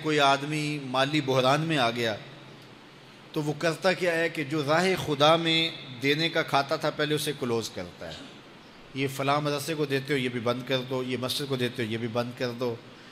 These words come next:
یہ فلاں غریب کو دیتے ہو، یہ بھی بند کرو، حالات ٹائٹ ہو گئے ہیں۔" لیکن پانچ گاڑیاں ہیں تو دو گاڑیوں پہ گزارا کر لیا جائے، پٹرول بچے، یہ نہیں ہو سکتا۔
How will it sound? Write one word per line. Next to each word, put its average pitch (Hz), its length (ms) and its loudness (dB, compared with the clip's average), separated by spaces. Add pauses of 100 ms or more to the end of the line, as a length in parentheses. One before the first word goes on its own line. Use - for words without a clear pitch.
(160)
یہ 127 80 -2
فلاں 139 340 4
غریب 139 280 2
کو 147 80 2
دیتے 135 260 0
ہو، 131 60 2
یہ 127 120 2
بھی 135 120 0
بند 131 280 0
کرو، 127 240 0
حالات 117 380 2
ٹائٹ 110 280 2
ہو 90 160 -4
گئے 85 80 -10
ہیں۔" 76 80 -12 (1200)
لیکن 127 200 -2 (140)
پانچ 165 320 6
گاڑیاں 151 360 6
ہیں 160 180 0 (340)
تو 131 60 -4
دو 151 240 4
گاڑیوں 170 420 6
پہ 180 60 0
گزارا 156 340 4
کر 156 200 2
لیا 160 180 2
جائے، 160 220 6
پٹرول 151 320 0
بچے، 151 260 0
یہ 151 200 2
نہیں 147 140 0
ہو 113 100 -2
سکتا۔ 95 320 -10